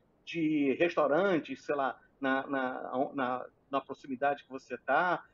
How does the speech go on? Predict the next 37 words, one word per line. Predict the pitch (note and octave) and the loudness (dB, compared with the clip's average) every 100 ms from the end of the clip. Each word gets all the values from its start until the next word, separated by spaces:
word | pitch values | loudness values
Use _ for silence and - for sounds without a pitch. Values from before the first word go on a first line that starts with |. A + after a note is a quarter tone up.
| _ - | _ -2
né? | D#3 E3+ - | 0 0 -2
É, | - - - | -4 0 2
eu | F3+ | 2
acho | G3 | 2
que | - | -2
é | - B3+ C4+ | 0 0 0
interessante, | B3 - F4 - E3+ A#2+ - - _ | 0 2 2 4 2 2 -4 -20 _
mas | C#3 F#3+ F#3+ | 0 0 0
pode | - E3+ - | 0 0 2
ser | E3+ G3 | -2 -2
que, | - G#3+ A#3 - _ _ - | -2 -4 -4 -6 _ _ 0
é, | D3 D3 C#3+ | 2 4 0
fique | F3+ - | -4 -2
restrito | D3+ D#3+ - C#3 D#3+ | 0 0 -6 -2 0
a | |
um | F#3 | 0
nicho | D#3+ G3+ B3+ - D#4 | 0 0 0 -2 2
ou | G3+ C4 | 6 6
pode | E4+ C4 C4 | 6 4 4
evoluir | C4 D4 A#3 F#3+ C#4 - _ _ _ | 0 -2 0 0 -2 -4 _ _ _
para, | F#3 G#3+ A#3 - | 4 4 2 0
para | - G#3 | 2 2
uma | A#3+ | 2
coisa, | B3 F3 G3+ G3 A3 G#3+ - | 0 2 2 2 2 2 4
é, | F3+ E3+ E3 D#3+ | 4 6 4 4
maior. | F#3+ A#3 D#3+ C3 G2+ - | 4 6 6 4 2 -2
Mas, | C3 | -4
realmente, | C#3+ A#3+ A3 C3 - - _ - | 2 2 2 0 -4 -14 _ -6
a | C#3 | -6
questão | D3+ - F3+ | -6 -4 -4
visual | E3+ D#3+ B2 A#2+ D#3 G3+ C3 | -4 -12 -2 4 6 6 4
hoje | F#3 F3 | 0 0
é | |
muito | C#3+ C#3+ - | -2 -4 -6
importante. | - G3 - C#3+ A#2 - | -10 -6 -2 -2 -4 -6
Eles | B2+ C3+ | -6 -6
querem | - C#3 D3+ G3+ | -2 0 0 -2